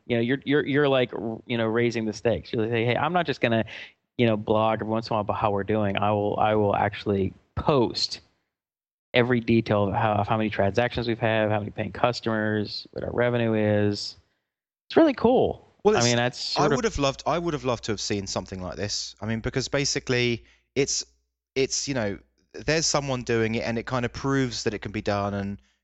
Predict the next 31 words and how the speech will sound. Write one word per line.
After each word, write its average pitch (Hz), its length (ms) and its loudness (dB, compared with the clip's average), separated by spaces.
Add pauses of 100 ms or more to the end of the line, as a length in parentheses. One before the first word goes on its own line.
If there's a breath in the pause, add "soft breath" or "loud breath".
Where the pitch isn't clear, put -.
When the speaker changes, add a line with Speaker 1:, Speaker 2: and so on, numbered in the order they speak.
Speaker 2:
it 120 160 -4
proves 135 320 0
that 113 100 2
it's 110 140 -4
kind 120 200 -2
of 107 100 -4
difficult, 113 500 -2
but 113 140 0
it's 101 140 -4
possible, 104 600 -2
and 98 120 -2
you 98 100 -6
can 98 120 -12
have 101 160 -6
a - 20 -12
s-, - 220 -8
a, 95 80 -8 (160)
a 104 60 -10
slow, 101 280 -2
gradual 95 440 -6
build. - 360 -8 (760)
So 101 420 0 (380)
that 107 60 0
was - 120 -2
my - 60 -2
Speaker 1:
Is - 60 2
Speaker 2:
thought 196 60 4
Speaker 1:
that - 80 -2
Speaker 2:
behind 107 260 -8
it. - 100 -16
Speaker 1:
Yeah. 170 420 4